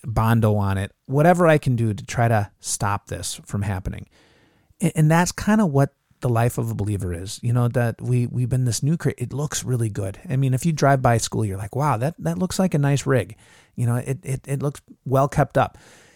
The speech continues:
Y-, there's, there's rust coming through. Um, and I'm always fighting that.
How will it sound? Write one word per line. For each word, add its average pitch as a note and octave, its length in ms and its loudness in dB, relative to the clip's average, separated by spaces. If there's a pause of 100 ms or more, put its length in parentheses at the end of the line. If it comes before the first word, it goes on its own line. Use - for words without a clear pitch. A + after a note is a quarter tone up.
(160)
Y-, G2+ 300 -14
there's, D3 380 0
there's E3 340 4
rust B2+ 500 2
coming G#2 320 -4
through. F2 340 -8 (480)
Um, G#2+ 320 0 (120)
and B2 120 2
I'm A#2+ 120 2
always D3 320 2
fighting A#2 360 0
that. D#2 220 -10